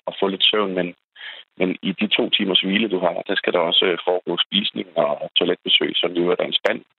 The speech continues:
øh, og, og reparationer på båden, og hvad end der nu måtte, øh, være forfaldende arbejde. Øh, og, og efter alt det, jamen, så er der tid til lige at,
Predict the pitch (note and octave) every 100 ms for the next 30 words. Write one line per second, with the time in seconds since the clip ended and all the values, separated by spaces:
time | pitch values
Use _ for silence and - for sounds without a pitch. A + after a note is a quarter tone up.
0 | - F2 F2 E2+ - - - - - _
1 | D#2 D2+ - - F2 F2 E2+ - G#2+ F#2+
2 | - - G2 F#2+ F2+ F2+ F#2 G2+ G#2+ F#2+
3 | G2 - F2 E2+ E2+ F#2 - F2 F#2+ F2+
4 | D#2+ E2+ E2+ - F2 - _ _ _ _
5 | _ E2+ E2+ - - F2+ - - E2+ G#2+
6 | G#2+ G2 D#2 F2+ - F2+ F2+ _ _ -
7 | F2+ E2+ F2 - G2 F2 - F2+ - F2+
8 | F2 F#2+ F2